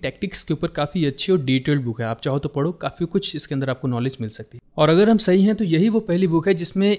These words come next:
इस टॉपिक को इतना डीपली परिभाषित, आप कह सकते हो कि परिभाषित किया गया। नेक्स्ट स्टेप में डॉक्टर अलेक्जेंडर ने इन तीनों टॉपिक्स को, थ्री स्क्रीन्स को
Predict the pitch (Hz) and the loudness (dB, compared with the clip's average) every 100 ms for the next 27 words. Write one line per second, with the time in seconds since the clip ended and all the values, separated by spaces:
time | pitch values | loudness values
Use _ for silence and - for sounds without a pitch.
0 | - 214 - 170 151 196 208 202 165 190 | -2 -4 -4 -4 -2 -2 0 0 0 -2
1 | 156 143 143 190 190 143 127 135 - 139 | 0 -2 -2 -4 -2 -2 0 0 -2 -8
2 | - 139 156 147 151 220 220 247 - 143 | -8 -8 -4 -4 -6 -6 -4 -2 0 -2
3 | 131 135 - 143 - 107 107 107 _ 147 | 0 -2 -4 -8 -10 -10 -10 -14 _ 0
4 | 185 214 175 - 165 214 175 160 202 180 | 0 2 0 -2 0 2 2 2 -2 0
5 | 151 143 147 156 196 175 180 - 196 202 | -2 0 0 2 2 0 -2 0 2 2
6 | - 180 220 247 180 - - - 143 131 | 0 0 2 2 0 -4 -6 -8 -6 -8
7 | _ - 208 208 - 156 151 - 233 240 | _ -2 0 0 -2 -2 -2 -2 -4 -6